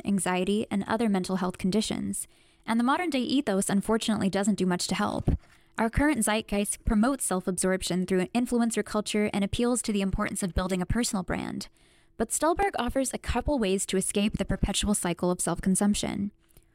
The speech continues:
One, pursue mastery in any discipline. In his book, Drive, Daniel Pink explains that autonomy, mastery, and purpose are deeply critical to high performance and life satisfaction.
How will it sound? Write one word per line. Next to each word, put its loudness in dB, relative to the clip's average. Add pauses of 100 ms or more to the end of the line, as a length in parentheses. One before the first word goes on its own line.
(180)
One, -2 (220)
pursue 2
mastery 0
in 0
any 2
discipline. -2 (340)
In 2
his 4
book, -2
Drive, 0 (100)
Daniel 4
Pink 2
explains 0
that 0
autonomy, 2
mastery, 2
and -2
purpose 0
are 2
deeply 0
critical -2
to -6
high -4
performance -2
and -2
life -2
satisfaction. -4